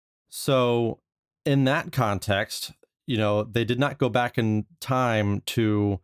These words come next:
give Van Gogh, uh, a mental health intervention, even realistically.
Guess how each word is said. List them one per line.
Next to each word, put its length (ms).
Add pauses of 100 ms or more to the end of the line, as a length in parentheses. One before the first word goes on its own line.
(460)
give 280
Van 260
Gogh, 300 (540)
uh, 200
a 80
mental 320
health 240
intervention, 680
even 260
realistically. 680